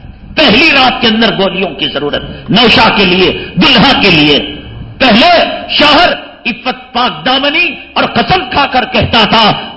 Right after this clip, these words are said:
"واللہ، اللہ کی قسم، تیرے علاوہ یہ ہاتھ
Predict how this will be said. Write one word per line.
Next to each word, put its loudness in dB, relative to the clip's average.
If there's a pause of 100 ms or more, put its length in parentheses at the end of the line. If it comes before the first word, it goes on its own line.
"واللہ، 0
اللہ 2
کی 0
قسم، 0 (220)
تیرے 2
علاوہ 2
یہ 2
ہاتھ 0